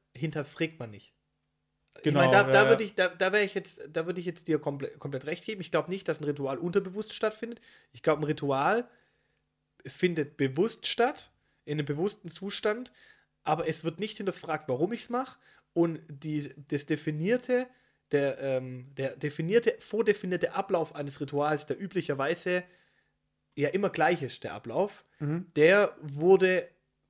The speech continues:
Speaker 1: irgendwann mal zu Anfang, wo das Ritual geschaffen wurde, definiert oder auch weitergegeben oder einfach als gegeben angesehen, dass,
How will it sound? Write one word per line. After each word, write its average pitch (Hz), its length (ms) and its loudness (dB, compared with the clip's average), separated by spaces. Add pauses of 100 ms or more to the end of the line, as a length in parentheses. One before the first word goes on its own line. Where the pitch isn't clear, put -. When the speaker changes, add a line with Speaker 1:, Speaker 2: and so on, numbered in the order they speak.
(240)
Speaker 1:
irgendwann 202 540 2
mal 180 360 4
zu - 220 -6
Anfang, 208 400 0
wo 170 60 6
das 156 180 -4
Ritual 143 400 0
geschaffen 175 480 0
wurde, 190 180 2
definiert 151 640 -4 (220)
oder 151 300 2
auch 131 180 -6
weitergegeben 190 680 -2
oder 160 240 0
einfach 160 300 -6
als - 360 -6 (400)
gegeben 156 540 2
angesehen, 135 560 -6 (280)
dass, 135 260 -6